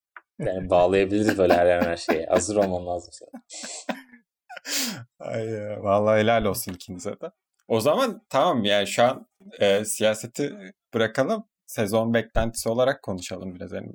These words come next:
Speaker 3: ne bekliyorsunuz? Ya bu
Speaker 2: Benim beklentim
Speaker 3: tarzda
Speaker 2: Heh.
Speaker 3: gitmesi beni tatmin eder yani. Diziden benim öyle çok aman aman bir beklentim yok. Böyle tatlış tatlış takılalım istiyorum. Böyle tatlış
Speaker 2: Tabii
Speaker 3: diziler
Speaker 2: canım.
Speaker 3: de lazım.
Speaker 1: Ba-, yine o zaman ben bir gireyim.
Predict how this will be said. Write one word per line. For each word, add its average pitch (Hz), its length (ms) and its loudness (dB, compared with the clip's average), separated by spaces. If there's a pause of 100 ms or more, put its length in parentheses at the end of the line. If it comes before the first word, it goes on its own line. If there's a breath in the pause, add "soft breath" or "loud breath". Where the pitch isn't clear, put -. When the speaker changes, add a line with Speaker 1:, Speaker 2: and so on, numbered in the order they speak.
Speaker 3:
ne 98 160 0
bekliyorsunuz? 95 760 -6 (460)
Ya 120 160 2
bu 165 100 2
Speaker 2:
Benim 156 260 -10
beklentim 160 420 2
Speaker 3:
tarzda 151 260 2
Speaker 2:
Heh. 165 80 0
Speaker 3:
gitmesi 131 400 0
beni 156 220 0
tatmin 151 380 0
eder 151 320 4
yani. 98 300 2
Diziden 127 380 0
benim 135 200 2
öyle 131 220 0
çok 131 180 -6
aman 123 240 0
aman 127 300 -4
bir 127 100 -2
beklentim 135 500 -4
yok. 92 120 -10
Böyle 117 220 -12
tatlış 131 400 -4
tatlış - 360 -6
takılalım 131 440 -4
istiyorum. - 440 -12 (800)
Böyle 107 140 -6
tatlış 120 320 -4
Speaker 2:
Tabii 151 80 -8
Speaker 3:
diziler 117 300 2
Speaker 2:
canım. 98 140 0
Speaker 3:
de 90 40 -2
lazım. 87 240 -8 (160)
Speaker 1:
Ba-, 135 220 -8 (140)
yine 165 280 2
o 160 60 4
zaman 160 220 2
ben 165 220 -2
bir 156 120 -6
gireyim. 147 340 0